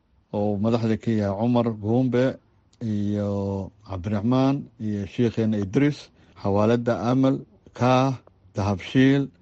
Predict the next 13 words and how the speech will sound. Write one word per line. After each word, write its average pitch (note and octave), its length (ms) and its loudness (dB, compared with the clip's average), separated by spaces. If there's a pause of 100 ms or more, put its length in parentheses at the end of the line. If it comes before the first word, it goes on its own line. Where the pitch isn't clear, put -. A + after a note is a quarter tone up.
(280)
maqaayadaha A#2 580 2
Soomaaliyeed, A2+ 760 2 (340)
ganacsatada A2 640 0
Soomaaliyeed G#2+ 680 0 (500)
ayaa A2+ 480 2 (120)
dhaqaalahaas A2 680 0 (360)
naga A2 240 2
taageerta. A2+ 720 0 (520)
Waxaanu A#2+ 340 0
ku C3 100 -2
soconnaa A#2+ 600 0
waa A#2 200 -2
dhaqaalahaas. A2 600 2